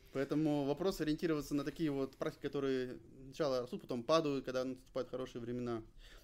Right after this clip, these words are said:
Не очень, наверное, правильно, поэтому подход Сергея о том, что вам должно нравиться то, что вы делаете, направление, которое, э, вас будет, э, драйвить, вы, вам нравится там перформить в этом направлении, нравится,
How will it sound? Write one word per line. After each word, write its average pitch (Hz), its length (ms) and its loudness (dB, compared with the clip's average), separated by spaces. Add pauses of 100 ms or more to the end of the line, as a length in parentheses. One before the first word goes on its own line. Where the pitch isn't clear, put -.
(160)
Не 160 80 4
очень, 165 200 4
наверное, 123 200 0
правильно, 165 320 0
поэтому 135 240 -2
подход 139 260 -4
Сергея 139 420 0
о - 20 -8
том, 120 180 -6
что 120 260 -6
вам 120 280 -4
должно 123 180 -4
нравиться 139 420 -2 (120)
то, 120 80 -10
что 117 160 -12
вы 110 80 -6
делаете, 113 500 -6
направление, 120 560 -2
которое, 117 380 -4 (360)
э, 113 260 -4
вас 127 180 -2
будет, 123 440 -4
э, 110 180 -2
драйвить, 127 480 -4
вы, 120 500 -10
вам 117 340 -6
нравится 127 300 -2
там 120 140 -2
перформить 127 460 -4
в - 40 -14
этом 120 120 -4
направлении, 117 540 -2
нравится, 117 640 -4